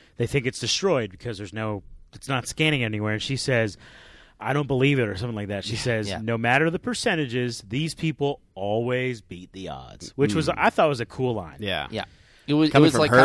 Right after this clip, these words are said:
Speaker 2: her,
Speaker 3: one of
Speaker 2: yeah.
Speaker 3: the first
Speaker 1: From her.
Speaker 3: times.
Speaker 2: Oh, yeah.
Speaker 3: It's, like, the first time where you see a crack in her belief in,
Speaker 1: Boom.
Speaker 3: in,
Speaker 1: Yep.
Speaker 3: uh, her prediction ability.
Speaker 1: Yep. And then there's a sequence in the next few minutes of, of multiple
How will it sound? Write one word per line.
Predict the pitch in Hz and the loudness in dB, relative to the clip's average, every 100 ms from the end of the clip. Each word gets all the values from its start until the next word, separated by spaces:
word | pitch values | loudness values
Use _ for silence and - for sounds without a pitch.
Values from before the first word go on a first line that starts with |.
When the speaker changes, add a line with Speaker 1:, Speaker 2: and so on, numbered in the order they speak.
| 143 | 8
Speaker 2:
her, | |
Speaker 3:
one | 175 | 6
of | - | 6
Speaker 2:
yeah. | - | 6
Speaker 3:
the | - | 8
first | 143 | 8
Speaker 1:
From | 233 | 8
her. | 180 117 | 8 6
Speaker 3:
times. | 107 | 6
Speaker 2:
Oh, | 110 117 | 6 4
yeah. | 107 107 87 87 | 4 2 0 -4
Speaker 3:
It's, | 127 131 | 0 2
like, | 180 | 4
the | 165 | 2
first | - 165 170 | 4 4 4
time | 170 143 139 | 2 2 4
where | 127 123 117 | 2 2 0
you | 107 117 | -2 -6
see | 117 127 123 107 | -2 0 2 0
a | 98 | -2
crack | - 113 117 113 | -4 0 2 0
in | - 117 | -6 -8
her | 98 110 | -4 -4
belief | 101 107 101 110 110 - | -2 -4 0 0 0 -2
in, | 113 107 | -2 -2
Speaker 1:
Boom. | 104 147 147 117 | 2 2 2 0
Speaker 3:
in, | 113 104 | -2 -2
Speaker 1:
Yep. | 101 98 | 0 2
Speaker 3:
uh, | 95 92 - - - _ | 2 0 -4 -14 -20 _
her | - 123 | -2 -2
prediction | - 110 110 - - 95 92 - | 0 -2 -2 -2 -6 -6 -8 -6
ability. | 107 104 92 82 73 - - - | -2 0 0 -4 -8 -10 -20 -10
Speaker 1:
Yep. | 110 113 _ _ | -8 -8 _ _
And | 135 147 | -4 2
then | 151 147 143 | 2 2 -2
there's | 143 135 | -2 -2
a | |
sequence | 135 - 190 175 143 127 | -4 -2 -2 0 -2 -4
in | |
the | 127 | -4
next | 131 - | -4 -4
few | - 139 | -6 -4
minutes | 127 117 107 - - - | -4 -4 -6 -12 -18 -10
of, | 135 113 92 - | -6 -6 -8 -12
of | 131 101 | -12 -10
multiple | 107 110 117 123 143 151 143 147 135 | -12 -12 -8 -4 -2 -4 -6 -4 -4